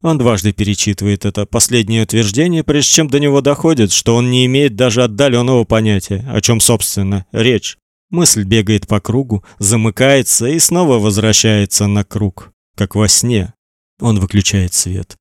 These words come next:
И в ту же секунду, как по волшебству, под дверью загорается узкая щелочка света, будто фосфорисцирующая шкала радиопередатчика, из которого доносятся негромкие звуки.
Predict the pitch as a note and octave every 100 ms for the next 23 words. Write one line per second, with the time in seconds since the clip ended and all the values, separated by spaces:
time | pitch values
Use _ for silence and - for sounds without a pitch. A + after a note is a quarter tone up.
0 | _ - B2 - E3 D3+ - B2+ C3+ D3+
1 | A#2+ G#2 A#2+ - A#2+ A#2+ - B2+ - C#3
2 | D#3+ - A#2+ G#2 A2+ C#3 D3 G#2+ G#2+ A2
3 | A2+ A#2 A#2 - A#2+ A#2 - A#2 - B2
4 | A2+ B2+ A2+ G#2+ - G#2+ - G#2+ C3+ -
5 | - - - A#2 C#3 C3+ - C3+ C3+ C3
6 | - C#3+ C3+ B2 C#3 - C#3 C3+ C3+ B2+
7 | A#2 B2 C3 C3 A#2 D3+ - - G#2+ -
8 | B2 - B2 A2+ A2+ A2+ G#2+ A2 G#2+ -
9 | G#2 - A2 G#2+ G#2+ G2 F#2 G#2+ A#2 A2+
10 | G#2+ F2+ - D3+